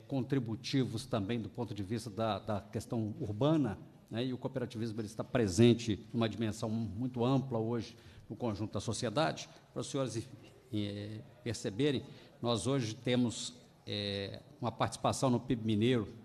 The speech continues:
as cooperativas mineiras têm uma participação de sete vírgula oito por cento do pib mineiro, e o pib do cooperativismo mineiro hoje é da ordem de quarenta e quatro bilhões de reais. E isso at-, através das nossas setecentos e sessenta e oito cooperativas,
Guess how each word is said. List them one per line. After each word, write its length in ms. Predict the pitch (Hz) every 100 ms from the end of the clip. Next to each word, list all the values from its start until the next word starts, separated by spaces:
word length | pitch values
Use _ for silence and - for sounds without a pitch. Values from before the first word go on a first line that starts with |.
| -
as 100 | 110
cooperativas 460 | 110 110 104 120
mineiras 240 | 107 110 120
têm 80 | 117
uma 60 |
participação 440 | 104 113 - 104 123
de 80 | 107
sete 260 | 151 147
vírgula 240 | 135 131 120
oito 140 | 117
por 60 | -
cento 200 | 113 104
do 60 | 107
pib 200 | 110 117
mineiro, 320 | 143 170 127 - - - - - - - - - - - - -
e 60 |
o 40 | 123
pib 240 | - 139
do 80 | 135
cooperativismo 560 | 120 131 131 - 110 110
mineiro 320 | 98 113 113
hoje 120 | 110
é 20 |
da 180 | 110 107
ordem 260 | 98 113 104
de 60 |
quarenta 340 | - 95 113 113
e 120 | 95 - - -
quatro 340 | - 123 120 104
bilhões 800 | 95 127 113 117 101 - - - -
de 100 | 110
reais. 500 | 104 120 156 - - - - - - - - - - - - - - - 139
E 100 | 143
isso 160 | 151
at-, 300 | 165 - 156 147
através 480 | 147 156 135 117 131
das 160 | 139
nossas 280 | 120 127 120
setecentos 680 | - 127 - 147 - 180 175
e 60 | 147
sessenta 340 | 143 110 135
e 40 | 127
oito 180 | 113
cooperativas, 880 | - 131 143 143 143 95 - - -